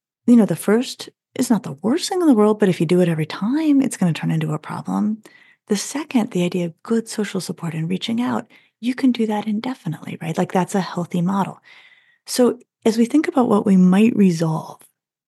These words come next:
in twenty twenty-four, the kinds of resolutions I'm gonna lobby for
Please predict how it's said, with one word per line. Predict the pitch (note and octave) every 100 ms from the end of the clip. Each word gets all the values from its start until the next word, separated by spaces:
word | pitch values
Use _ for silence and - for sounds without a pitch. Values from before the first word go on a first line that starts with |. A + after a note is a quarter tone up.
| _
in | G3
twenty | E3 F3
twenty-four, | E3 F3+ E3+ - F3 - - -
the |
kinds | G3 - - B3 C4+
of | C4+
resolutions | A#3+ G3+ F#3+ E3+ E3 D3+
I'm | E3 E3+
gonna | F#3 E3+
lobby | D#3+ D#3 F#3
for | - G#3 G#3